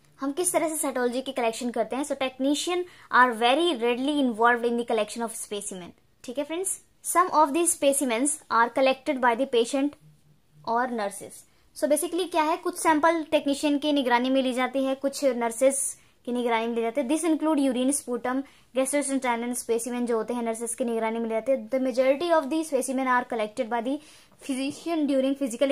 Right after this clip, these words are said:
examination of the patient of the include vaginal and cervical smear, breast sections and, uh, specimens from the swelling et cetera।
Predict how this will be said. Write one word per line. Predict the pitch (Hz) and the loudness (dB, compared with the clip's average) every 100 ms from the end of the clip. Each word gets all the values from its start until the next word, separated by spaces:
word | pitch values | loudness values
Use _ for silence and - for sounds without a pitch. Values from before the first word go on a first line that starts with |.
| 254 | 2
examination | 254 247 240 240 269 | 2 0 -2 -4 -4
of | 254 240 | -4 -4
the | 262 | -4
patient | 226 233 247 | -6 -4 -4
of | 247 220 | -4 -4
the | 247 | -4
include | 240 247 233 226 | -4 -4 -2 -4
vaginal | 214 214 233 233 | -2 -4 -4 -2
and | 233 254 254 | -2 -2 -4
cervical | 214 220 247 233 | -6 -4 -6 -6
smear, | 226 220 226 | -6 -4 -4
breast | 208 233 240 - - | -2 -4 -4 -8 -8
sections | 208 - 247 254 - _ - - - - - 233 | -10 -8 -8 -6 -8 _ -20 -20 -20 -20 -2 2
and, | 254 262 | 4 6
uh, | 277 277 | 4 4
specimens | 277 269 269 277 | 4 4 2 0
from | 277 262 247 | 0 -2 -2
the | 247 | -4
swelling | 247 214 220 | -4 -4 -4
et | 214 208 | -6 -6
cetera। | 208 - 196 | -10 -12 -14